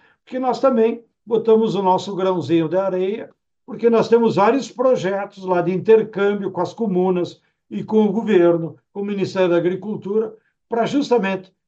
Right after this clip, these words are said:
produzir sementes, para conseguir ir construindo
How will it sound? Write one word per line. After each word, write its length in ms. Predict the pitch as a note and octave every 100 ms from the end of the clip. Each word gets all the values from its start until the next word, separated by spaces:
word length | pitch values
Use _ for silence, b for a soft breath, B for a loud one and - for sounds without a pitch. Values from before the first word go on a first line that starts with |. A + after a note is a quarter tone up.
| -
produzir 440 | B3 A3+ - F#3
sementes, 760 | - G#3+ F#3+ F3+ E3+ - - _ _ _
para 480 | A3+ A#3 A3 - - _ _ _ -
conseguir 800 | C4+ E4+ E4 B3 F3 G#3+ B3+ B3+
ir 80 | -
construindo 920 | C4+ C#4+ - G#3+ G3+ A3 F#3 D3